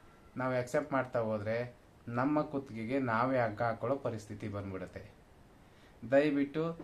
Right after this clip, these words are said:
ಯಾವುದೇ ಸೋಷಿಯಲ್ ನೆಟ್ವರ್ಕ್ನಲ್ಲೂ ನಮ್ಮ ಡೀಟೇಲ್ಸ್‌ನ ಜಾಸ್ತಿ ಹಾಕೋಕೆ ಹೋಗ್ಬಾರ್ದು, ನಮ್ಮ ಡೀಟೇಲ್ಸ್‌ನ ಹೇಳೋಕ್ಕೂ ಹೋಗ್ಬಾರ್ದು. ನಮ್ಮ ಅನ್ಯ, ಯಾವುದೋ ಅನ್ಯ ಕರೆಗಳು, ಅನ್ಯ ಲಿಂಕ್‌ಗಳು ಬಂದರೆ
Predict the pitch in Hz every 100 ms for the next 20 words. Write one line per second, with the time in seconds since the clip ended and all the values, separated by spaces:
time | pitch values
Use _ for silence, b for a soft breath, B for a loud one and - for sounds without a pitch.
0 | - 113 117 117 120 151 165 160 147 147
1 | 139 131 113 123 120 123 113 135 151 -
2 | B B 113 120 131 139 151 175 170 -
3 | - - 139 143 131 127 131 113 113 117
4 | - 127 110 110 120 113 113 117 110 135
5 | 143 - B B - 123 131 135 147 151
6 | 165 170 - - - - 127 151 185 175
7 | 160 - 147 120 127 160 185 180 170 156
8 | 143 147 139 170 - - - - - -
9 | 123 127 127 123 135 156 151 135 131 131
10 | 147 139 147 151 139 139 139 143 135 131
11 | 143 143 127 151 160 156 143 131 120 117
12 | 120 120